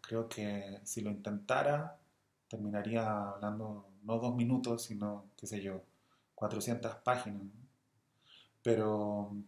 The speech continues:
sí puedo decir que es una novela sobre el compañerismo, sobre la amistad, la complicidad, sobre las búsquedas colectivas, sobre la poesía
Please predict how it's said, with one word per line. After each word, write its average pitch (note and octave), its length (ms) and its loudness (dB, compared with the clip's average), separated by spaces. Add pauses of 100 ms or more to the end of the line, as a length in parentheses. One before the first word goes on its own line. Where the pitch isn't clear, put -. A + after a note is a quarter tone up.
(100)
sí - 160 -2
puedo D#3 220 6
decir D3 320 2
que C#3+ 140 2
es C#3 80 2
una C#3 140 0
novela C3 580 4 (240)
sobre A2 300 -2
el - 60 -10
compañerismo, B2 920 -2 (1400)
sobre G2+ 1000 0 (160)
la A2 160 2
amistad, C#3 680 6
la A#2 100 4
complicidad, A#2 1000 2
sobre G#2+ 380 -2
las G2+ 320 0
búsquedas B2 480 0
colectivas, A#2+ 1120 -2 (440)
sobre G#2+ 280 -2
la G#2 140 2
poesía A#2+ 760 2